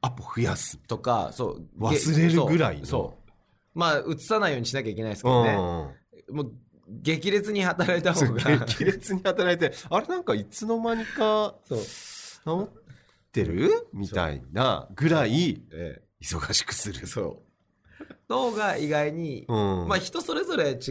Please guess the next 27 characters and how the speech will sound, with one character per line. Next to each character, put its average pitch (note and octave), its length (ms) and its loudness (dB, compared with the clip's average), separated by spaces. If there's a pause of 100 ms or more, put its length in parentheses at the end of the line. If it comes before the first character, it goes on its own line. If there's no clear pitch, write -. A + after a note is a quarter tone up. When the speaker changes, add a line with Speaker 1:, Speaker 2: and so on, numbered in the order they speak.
(120)
Speaker 2:
う F3 60 -2
と D3 100 0
は A2 60 2
思 A#2+ 180 0
う - 20 -2
ん A2 40 -2
で F2 80 -4
す - 100 -14
け - 80 -14
ど C#2+ 120 -12
ね。 A#2 100 -2
Speaker 1:
直 G#2 160 4
し - 100 -8
方 E2 240 -6
ね。 C#3+ 260 -4
Speaker 2:
え E2 340 -6
え。 - 20 -20 (960)
あ、 D2 320 -8
そ E2 280 -8
う G1+ 40 -12
で - 60 -14
す - 140 -20
よ。 - 180 -18 (140)
Speaker 1:
う E2 100 -10
ん。 D#2 60 -8
Speaker 2:
あ、 D2 120 -10 (540)
ま - 240 -10